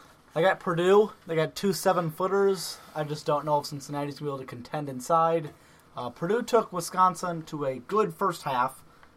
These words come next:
in the semifinals of the Big Ten tournament, and I just think if they play like that,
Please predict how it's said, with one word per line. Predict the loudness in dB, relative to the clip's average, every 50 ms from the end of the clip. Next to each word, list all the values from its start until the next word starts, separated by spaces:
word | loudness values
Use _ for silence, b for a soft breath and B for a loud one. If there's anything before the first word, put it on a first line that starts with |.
| b b -14
in | -12 -12
the | -10 -8
semifinals | -8 -6 -6 -6 -4 -2 -2 -2 -2
of | -6
the | -6 -6
Big | -6 -6
Ten | -6 -8 -10 -8
tournament, | -8 -8 -6 -6 -8 -8 -10
and | -14 -14 -14 -12
I | -10 -12 -10
just | -10 -12 -14 -14 -14
think | -14 -14 -14
if | -10 -10
they | -10 -10
play | -6 -4 -4
like | -2 -2 -4 -2
that, | 0 2 2 2 2 0 -2